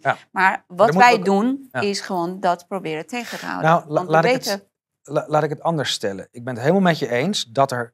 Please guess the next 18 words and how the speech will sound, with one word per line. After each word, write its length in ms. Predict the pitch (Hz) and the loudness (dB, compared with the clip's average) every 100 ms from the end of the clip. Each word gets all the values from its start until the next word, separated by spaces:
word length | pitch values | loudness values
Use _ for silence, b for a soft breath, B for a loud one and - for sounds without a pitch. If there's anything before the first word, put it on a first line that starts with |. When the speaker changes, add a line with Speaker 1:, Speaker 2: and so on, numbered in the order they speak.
| _ | _
Speaker 1:
landen 320 | 127 147 127 | 0 0 -2
zijn 320 | 113 113 120 _ | -4 -6 -8 _
waar 180 | 120 120 | 0 0
het 100 | - | 0
erger 360 | 131 117 - 90 | -2 -2 -6 -14
is. 280 | - - - _ _ _ _ | -12 -12 -12 _ _ _ _
Eh, 160 | - 120 107 | -6 -4 -6
daar 300 | 110 131 135 | -2 2 2
willen 180 | 139 135 | 2 0
wij 100 | 120 | 0
niet 160 | 113 101 | -2 -2
uitkomen. 600 | 120 147 143 151 175 233 | -2 0 -2 -2 -6 -10
Speaker 2:
Nee. 200 | 165 156 B - | -14 -16 B -6
Speaker 1:
Maar 120 | 131 | -2
als 180 | 131 - | -2 0
ik 220 | 208 196 | 0 0
zie 440 | - 139 98 - _ _ _ _ | 0 0 -2 -6 _ _ _ _
dat 480 | - 120 123 - - | -10 0 0 0 -10